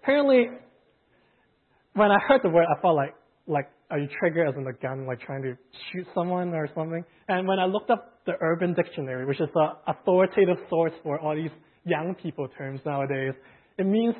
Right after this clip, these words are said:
to be, to be agitated and to get angry about something. Or even yesterday, I learned there's this new term called woke.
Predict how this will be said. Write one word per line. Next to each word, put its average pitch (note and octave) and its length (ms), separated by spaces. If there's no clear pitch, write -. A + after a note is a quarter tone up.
to G3 80
be, E3 340
to G#3+ 80
be F#3 360
agitated D#3+ 680
and C#3+ 300
to E3+ 80
get F#3+ 120
angry D#3 500
about C3+ 380
something. C#3+ 260
Or G#3 140
even C#4+ 400
yesterday, D#3 540
I D#3 40
learned F3+ 360
there's F3+ 200
this F3+ 180
new E3+ 240
term E3 300
called D#3+ 580
woke. D#3 440